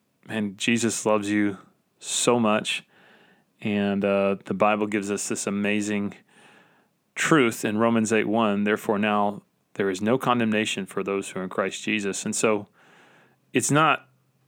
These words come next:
God condemning you. It's not God telling you how awful you are. Um, that's the work of the enemy. The Holy Spirit convicts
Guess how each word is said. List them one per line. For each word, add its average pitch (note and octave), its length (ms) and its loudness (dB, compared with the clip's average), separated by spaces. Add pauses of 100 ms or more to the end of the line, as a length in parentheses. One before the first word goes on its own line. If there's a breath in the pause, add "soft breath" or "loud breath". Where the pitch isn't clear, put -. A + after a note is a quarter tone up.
(180)
God B2 320 4
condemning B2 540 0
you. B2 300 4
It's A2+ 160 -2
not A2 260 -4
God G#2+ 520 2
telling G#2+ 320 -2
you G#2+ 260 -2
how G2 360 -4
awful G#2+ 380 -2
you G2 220 -4
are. G2 420 0
Um, G2 420 -6
that's D3+ 220 0
the G3 80 2
work C3+ 180 2
of A2 80 -2
the F#2+ 160 -8
enemy. G#2 400 -4 (240)
The G#2+ 100 0
Holy C#3 220 2
Spirit B2+ 420 -2
convicts - 640 -4